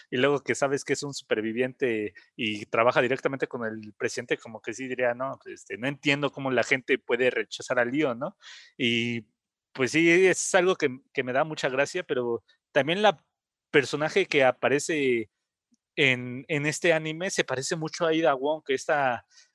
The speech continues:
eh, Shen Mei tiene mucha cara de Ada Wong, y creo que también es algo que me hizo,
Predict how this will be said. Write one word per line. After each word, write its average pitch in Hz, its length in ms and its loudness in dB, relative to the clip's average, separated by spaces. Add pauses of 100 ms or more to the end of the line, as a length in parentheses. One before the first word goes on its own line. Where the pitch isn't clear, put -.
(120)
eh, 120 280 2
Shen 147 300 0
Mei 156 360 0 (440)
tiene 160 240 -2
mucha 165 260 -4
cara 170 240 4
de 160 160 4
Ada 160 120 4
Wong, 160 340 -6 (440)
y 127 300 -4
creo 160 240 2
que 175 100 -4
también 151 360 0
es 160 160 -4
algo 160 260 2
que 120 520 -2
me 127 120 -4
hizo, 131 500 2